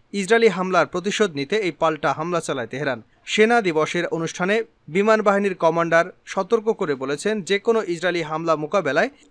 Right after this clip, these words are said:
রুশ নির্মিত সুখোই টোয়েন্টি ফোর সহ যুদ্ধবিমান প্রস্তুত রয়েছে।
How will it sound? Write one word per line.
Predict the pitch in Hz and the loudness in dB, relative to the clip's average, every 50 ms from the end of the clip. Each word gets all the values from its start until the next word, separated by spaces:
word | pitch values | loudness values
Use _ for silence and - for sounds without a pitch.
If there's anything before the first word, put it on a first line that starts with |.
| _ | _
রুশ | 151 175 208 208 - - | 2 4 4 4 4 0
নির্মিত | 220 208 196 185 196 190 - 202 | -2 -2 0 0 -4 -2 0 0
সুখোই | 190 170 - - 196 190 - 226 226 196 | 0 0 -2 -4 -6 2 4 2 2 2
টোয়েন্টি | - - 202 190 180 156 - 180 180 | 2 0 0 0 0 -4 -4 -4 -4
ফোর | 165 - - 185 180 170 156 | -4 -2 -4 -2 -2 -2 -4
সহ | - 170 156 160 156 139 | -8 -6 -4 -4 -4 -4
যুদ্ধবিমান | 131 - 180 165 - 185 175 185 175 160 139 127 120 - | -4 -6 -6 -6 -6 -8 -6 -4 -4 -2 -4 -4 -4 -8
প্রস্তুত | 165 160 - - 156 - _ 131 | -8 -8 -6 -8 -10 -8 _ -8
রয়েছে। | 135 135 - - 147 | -8 -8 -6 -6 -6